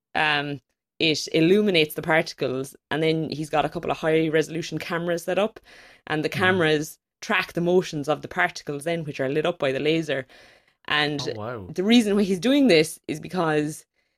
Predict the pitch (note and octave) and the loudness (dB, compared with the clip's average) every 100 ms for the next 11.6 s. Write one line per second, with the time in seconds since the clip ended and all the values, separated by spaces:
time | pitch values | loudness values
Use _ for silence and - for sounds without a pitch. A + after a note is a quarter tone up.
0 | _ - E3 G#3 - G#3+ F3+ E3+ F#3+ E3+ | _ -4 -2 -2 -2 2 2 4 4 2
1 | D#3+ G#3 G3 F#3 E3+ D#3 - - - D#3+ | 0 0 0 0 -2 -4 -6 -12 -8 -6
2 | D3+ D3 E3+ E3 D3+ - _ _ - - | -4 2 4 4 2 -4 _ _ -12 -2
3 | F#3+ F#3 F#3 E3+ D3+ D#3 D#3 E3+ E3 D3 | 0 2 0 0 -2 -4 -2 -2 -2 -6
4 | - - D3 - D#3+ F3+ - - D#3 E3+ | -12 -10 -8 -4 0 0 -2 -14 -10 -10
5 | D#3+ _ _ _ _ - D3+ E3 D3+ D3 | -10 _ _ _ _ -16 -8 -6 -6 -6
6 | D#3 F#3+ F3+ D3 - C3 B2+ - _ _ | -6 -6 -4 -6 -4 -6 -6 -10 _ _
7 | _ _ _ - D3+ D3 E3 E3 D#3 D3 | _ _ _ -12 -6 -2 0 0 -4 -6
8 | - - _ _ F3 F#3 A3+ G#3 F#3 G#3 | -14 -20 _ _ 0 2 2 2 0 -2
9 | F3+ F#3 F3+ E3 D#3+ - - E3+ E3+ D#3 | 0 0 0 0 -2 -10 -8 -4 -4 -4
10 | G3 F#3 D#3+ D3 C#3+ - E3 E3 C#3+ C3+ | -2 -2 -2 -4 -6 -2 -2 -2 -6 -8
11 | - - - D3 C#3 C3 | -10 -12 -4 -2 0 -2